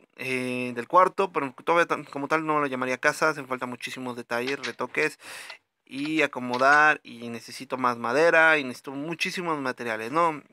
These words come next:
Que sinceramente pues van a llevar su, su tiempo. Vamos a equiparnos la espada por si hiciera falta. Nunca se sabe. Estos hijos de su madre luego no andan.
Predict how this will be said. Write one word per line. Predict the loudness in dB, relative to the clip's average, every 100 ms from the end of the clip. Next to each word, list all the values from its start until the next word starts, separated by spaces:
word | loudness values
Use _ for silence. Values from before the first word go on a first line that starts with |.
| _
Que | -18
sinceramente | -18 -12 -10 -10 -12
pues | -14 -10
van | -10
a |
llevar | -8 -10 -14
su, | -20 -20 _ _ _ _ _ _ _ _ _ _ _ _ _ -20
su | -20
tiempo. | -14 -12 -12 -14 -20 _
Vamos | -16 -16
a |
equiparnos | -14 -6 -4 -4
la |
espada | -8 -2 0 0
por | -6 -14
si | -10
hiciera | -6 -6
falta. | 0 -2 2 2 2 -2 -20 -20 -10
Nunca | -4 -4
se | 2
sabe. | 2 2 -2 -10
Estos | -16 -14 -12
hijos | -12
de | -12
su | -10
madre | -8 -6
luego | -6 -6
no | -6
andan. | -8 -10 -12